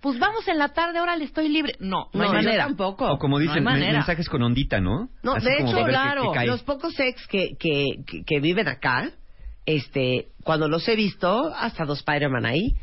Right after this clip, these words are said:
Speaker 1: Ujú.
Speaker 2: Digo, Spider-Man no es amigo de sus exes porque tienen muy, muy malas exes,
Speaker 1: Pero,
Speaker 2: pero
Speaker 1: por ejemplo, si
Speaker 3: Ajá.
Speaker 1: hubiera sido al revés, hija, tú estarías parada en un palo, este, histérica.
Speaker 2: No, fíjate que
Speaker 1: Por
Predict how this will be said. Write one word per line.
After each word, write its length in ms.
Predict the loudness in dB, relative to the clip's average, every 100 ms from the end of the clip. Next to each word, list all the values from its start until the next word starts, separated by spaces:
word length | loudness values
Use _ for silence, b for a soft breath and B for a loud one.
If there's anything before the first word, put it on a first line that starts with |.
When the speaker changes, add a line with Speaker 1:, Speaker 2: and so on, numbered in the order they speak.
| -4
Speaker 1:
Ujú. 320 | -2 0 -2 0
Speaker 2:
Digo, 140 | 0
Spider-Man 480 | 2 2 2 2 0
no 60 | 0
es 100 | 0
amigo 260 | 0 2
de 100 | 0
sus 240 | -2 -4 -2
exes 300 | -2 -2 -4
porque 300 | -4 -4 -2
tienen 340 | 2 2 4
muy, 180 | 4 2
muy 400 | 2 2 4 4
malas 320 | 2 0 -2
exes, 320 | -2 0 -2 2
Speaker 1:
Pero, 160 | 2
Speaker 2:
pero 80 | 4
Speaker 1:
por 140 | 4 2
ejemplo, 400 | 2 0 2 2
si 60 |
Speaker 3:
Ajá. 100 | 4
Speaker 1:
hubiera 200 | 4 2
sido 260 | 2 0 0
al 100 | 0
revés, 400 | 0 2 2 0 -4
hija, 260 | -2 -2
tú 120 | 0
estarías 540 | -2 2 2 2 2 0
parada 440 | -2 0 2 0 -2
en 120 | -4
un 120 | -4
palo, 540 | 0 0 2 2 0 -4
este, 360 | -8 -8 -6
histérica. 680 | -6 -2 0 0 0 0 0
Speaker 2:
No, 200 | 0 -2
fíjate 300 | -2 -4 -4
que 100 | -2
Speaker 1:
Por 300 | 0 2 0